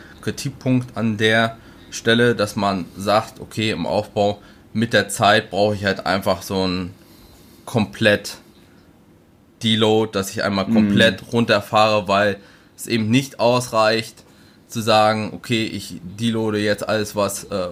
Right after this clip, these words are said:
Speaker 1: Push hat und dadurch, äh, habe ich ja trotzdem noch eine Belastung für die Gelenke, wenn ich jetzt, äh, weiterhin Bizeps und Rücken trainiere,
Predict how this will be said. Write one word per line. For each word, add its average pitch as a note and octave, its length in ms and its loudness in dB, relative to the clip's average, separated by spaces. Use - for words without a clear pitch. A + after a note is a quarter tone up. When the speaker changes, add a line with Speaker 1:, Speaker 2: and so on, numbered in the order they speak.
Speaker 1:
Push D3+ 280 0
hat B2+ 240 2
und G#2 160 -6
dadurch, G#2 520 4
äh, G#2 60 -2
habe G2 360 0
ich G#2+ 40 0
ja G2 80 2
trotzdem A#2+ 320 -2
noch G2+ 140 0
eine G#2 100 -2
Belastung G2+ 540 0
für - 160 -6
die G2 100 -4
Gelenke, G2+ 480 2
wenn G2 140 2
ich F#2+ 160 -4
jetzt, F#2+ 260 0
äh, F2+ 160 -2
weiterhin F#2 400 0
Bizeps G2+ 460 -2
und E2+ 160 -6
Rücken F#2 200 -8
trainiere, E2+ 500 -2